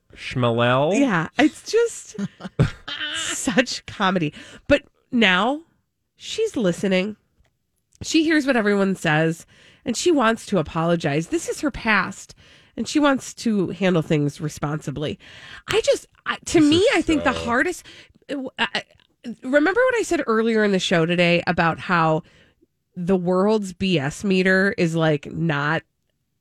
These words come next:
Speaker 2: is very highly sensitive. So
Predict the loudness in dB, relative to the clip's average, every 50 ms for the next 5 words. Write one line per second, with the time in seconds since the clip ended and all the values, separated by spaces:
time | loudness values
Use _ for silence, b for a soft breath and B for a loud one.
0 | _ 0 2 2 2 -2 -8 -12 -6 -2 0 0 0 0 0 0 2 2 2 2
1 | 2 0 -2 -2 -2 -2 -2 -2 -2 -4 -4 -4 -4 -6 -8 -8 -12 B B B
2 | B B B B -2 2 4 4 4 4 2 0 -4